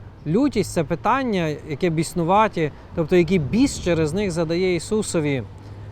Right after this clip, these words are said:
«Чому прийшов, Ісусе, нас мучити? Чому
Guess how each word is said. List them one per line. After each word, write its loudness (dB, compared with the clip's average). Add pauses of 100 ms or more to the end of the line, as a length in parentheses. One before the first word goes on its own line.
(140)
«Чому 4
прийшов, 2
Ісусе, -2
нас -4
мучити? -2
Чому 0